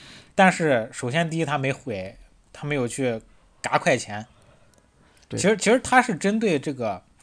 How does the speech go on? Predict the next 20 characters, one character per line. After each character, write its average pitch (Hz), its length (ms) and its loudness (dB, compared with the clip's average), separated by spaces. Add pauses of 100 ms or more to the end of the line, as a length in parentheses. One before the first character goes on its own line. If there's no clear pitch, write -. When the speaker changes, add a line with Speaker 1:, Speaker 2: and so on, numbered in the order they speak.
(760)
Speaker 1:
呃， 147 340 -6
宝 160 140 4
可 185 140 0
梦 196 240 2
它 196 300 0 (420)
就， 208 200 -4 (160)
就 160 140 -4
是 143 60 -4
在 180 200 4 (360)
出 202 200 -4
手 135 180 -2
游 131 140 0
之 160 100 -10
前， 156 200 -6
宝 160 140 -2
可 147 120 -6
梦 156 160 -6
其 - 140 -12
实 151 180 -2 (240)
在 190 180 6